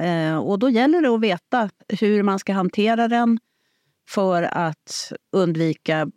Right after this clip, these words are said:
skador både på sig själv och runt omkring. Det gäller att veta hur man gör för att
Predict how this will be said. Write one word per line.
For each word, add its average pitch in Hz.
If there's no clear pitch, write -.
skador 190
både 208
på -
sig 202
själv 175
och 160
runt 170
omkring. 151
Det 233
gäller 247
att 240
veta 226
hur 226
man 220
gör 214
för -
att 190